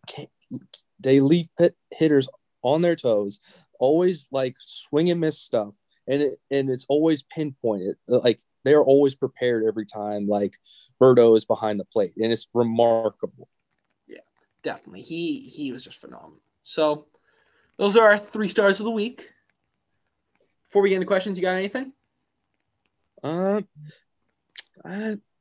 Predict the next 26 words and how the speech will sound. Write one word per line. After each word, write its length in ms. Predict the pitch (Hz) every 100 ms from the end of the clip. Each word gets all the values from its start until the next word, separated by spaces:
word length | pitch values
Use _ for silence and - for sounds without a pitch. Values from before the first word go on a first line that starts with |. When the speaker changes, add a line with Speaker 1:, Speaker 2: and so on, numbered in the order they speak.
| - _ _ _
Speaker 1:
let's 160 | 202 214
just 140 | 151
jump 180 | 160 135
into 140 | 123
questions. 500 | 107 135 123 117 - _ _ _ _ -
Speaker 2:
All 60 |
right, 160 | 170 - _ _
fire 200 | - 175
'em 80 | 185
away 240 | 175 160
at 100 | 135
me, 80 | 131
man. 260 | 131 139 135 _ _ _ _ _ _ _
Speaker 1:
Okay. 180 | 131 202 202 - - - -
What 380 | - 147 202 285 _
do 80 | -
you 160 | 226 220
think 280 | 214 208 202
is 160 | 143
more 340 | 151 160 156 139
vital 400 | 135 135 131 123
to 240 | - 113 - _
the 160 | 117 117
Indian 240 | 113 107
success, 560 | 101 101 - 101 - -
the 320 | 104 104 101